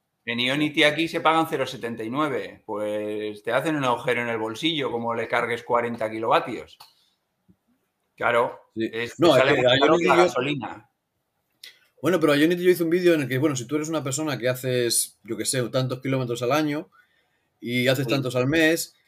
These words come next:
Speaker 2: entonces si haces un, si te haces el, el abonamiento ese, el, el, el precio fijo, ¿no? Pues te sale más barato al final.
Speaker 1: No, con, con Tesla también lo podemos hacer nosotros, ¿eh?
Speaker 2: Sí, sí, bueno, Tesla,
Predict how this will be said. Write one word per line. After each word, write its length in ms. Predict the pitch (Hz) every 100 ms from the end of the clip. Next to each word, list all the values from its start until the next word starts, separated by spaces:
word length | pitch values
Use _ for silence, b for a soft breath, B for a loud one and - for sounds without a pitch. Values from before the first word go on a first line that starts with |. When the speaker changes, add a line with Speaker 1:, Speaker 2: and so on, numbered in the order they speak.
| _ -
Speaker 2:
entonces 460 | 110 110 139 170
si 120 | 151
haces 280 | 139 139 143
un, 420 | 147 147 143 139 120
si 120 | 123
te 80 | 143
haces 280 | 151 160
el, 580 | 156 143 135 127 120 110
el 160 | - 117
abonamiento 580 | 113 110 120 135 135 143
ese, 220 | 147 123
el, 140 | 117 110
el, 440 | 117 107 101 -
el 160 | 110 110
precio 300 | - 143 151
fijo, 480 | 175 165 160 220 - _ _
¿no? 300 | - 131 170
Pues 280 | 135 123 -
te 120 | -
sale 200 | 110 120
más 200 | 143 135
barato 320 | 120 127 131 139
al 80 |
final. 400 | 127 117 117 170
Speaker 1:
No, 100 | 143 -
con, 220 | 127 - _ _
con 200 | - 120
Tesla 320 | 151 165 180 135
también 260 | 120 120
lo 100 | 113
podemos 340 | 120 120 113 110
hacer 180 | 110
nosotros, 480 | 104 98 156 170 -
¿eh? 160 | 120 - _ _
Speaker 2:
Sí, 380 | - 143 170 135
sí, 220 | 147 151
bueno, 320 | 120 123 107
Tesla, 920 | 160 165 185 175 165 160 151 143 131